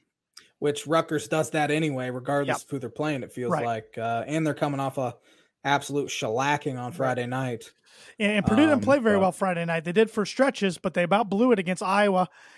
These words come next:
Speaker 2: It was almost reminiscent of five or six years ago against Iowa. Iowa starts that two-man trap, <laughs> and Purdue's guards,
Speaker 1: Yeah.
Speaker 2: just, veteran guards, nonetheless. This, that's what drove me nuts. A senior guard out there
Speaker 1: <laughs>
Speaker 2: who
Speaker 1: Yeah.
Speaker 2: and it wasn't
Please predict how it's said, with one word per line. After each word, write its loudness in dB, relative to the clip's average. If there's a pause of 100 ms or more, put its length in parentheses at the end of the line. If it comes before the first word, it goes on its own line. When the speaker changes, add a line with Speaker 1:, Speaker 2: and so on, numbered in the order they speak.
Speaker 2:
It 0
was 4
almost 2
reminiscent -2
of -2
five 0
or -2
six -4
years 2
ago 0
against -8
Iowa. 0
Iowa -2
starts -2
that -2 (420)
two-man 6
trap, 2
<laughs> -8
and 2 (280)
Purdue's 0
guards, 6
Speaker 1:
Yeah. 4 (300)
Speaker 2:
just, -18 (140)
veteran 8
guards, 4 (160)
nonetheless. 0
This, 0
that's 0
what -4
drove 4
me -4
nuts. -2
A -12
senior 0
guard 2
out -4
there -2
Speaker 1:
<laughs> 6
Speaker 2:
who 2
Speaker 1:
Yeah. 0 (1800)
Speaker 2:
and 4
it 6
wasn't 4